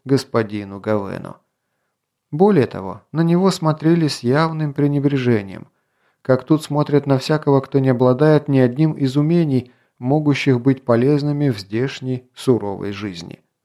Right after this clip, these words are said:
Гавен не был воином, ничего не смыслил в магии и лекарском мастерстве,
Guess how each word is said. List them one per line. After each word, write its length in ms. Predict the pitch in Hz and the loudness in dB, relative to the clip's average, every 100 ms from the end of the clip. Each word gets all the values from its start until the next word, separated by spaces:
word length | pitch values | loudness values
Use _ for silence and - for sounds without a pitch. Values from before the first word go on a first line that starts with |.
| _ _ _ _ _ _ _ _ _ _ _ | _ _ _ _ _ _ _ _ _ _ _
Гавен 400 | 135 160 220 220 | 0 4 6 4
не 160 | 165 156 | 4 4
был 220 | 135 139 | 4 4
воином, 600 | 127 135 127 123 120 120 _ _ | 4 6 6 4 -2 -8 _ _
ничего 440 | 131 131 131 127 165 | 0 2 2 2 2
не 100 | 123 | 0
смыслил 480 | - 123 - 104 101 | -2 -6 -8 -12 -10
в 80 | |
магии 380 | 113 131 135 131 | -2 0 2 4
и 100 | 123 | 4
лекарском 500 | 113 120 113 - - | 4 4 0 -2 -6
мастерстве, 800 | 110 104 - 104 - 139 147 135 | -6 -6 -4 -6 -4 0 2 0